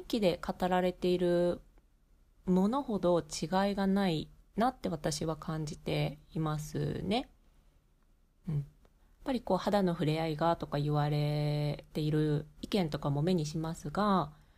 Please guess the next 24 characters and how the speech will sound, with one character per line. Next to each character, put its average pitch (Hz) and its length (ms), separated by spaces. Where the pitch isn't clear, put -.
ぱ - 80
り 233 60
肌 277 240
の 214 100
触 190 140
れ 170 140
合 156 100
い 147 60
っ 147 40
て 139 380
授 175 180
乳 180 200
の 175 100
時 170 120
間 165 260
以 165 60
外 165 200
に 147 100
も 139 140
で 147 120
き 151 160
る 135 100
こ - 140
と - 340